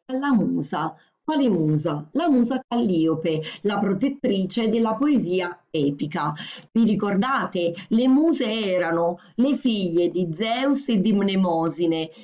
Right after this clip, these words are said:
ed erano le protettrici delle arti. Quindi l'autore, secondo la tradizione, il poeta Omero, nel proemio chiede aiuto, eh,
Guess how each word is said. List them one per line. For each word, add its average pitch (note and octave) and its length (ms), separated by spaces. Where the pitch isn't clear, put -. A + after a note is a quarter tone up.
ed B3+ 160
erano F#3+ 360
le G3 140
protettrici G3+ 1000
delle F3+ 420
arti. D3 680
Quindi F3 580
l'autore, G#3 1080
secondo A3+ 520
la F3+ 120
tradizione, F3+ 720
il D3+ 140
poeta F3+ 460
Omero, F3 720
nel A3+ 580
proemio G#3 800
chiede D#4 260
aiuto, E3+ 760
eh, G#3+ 220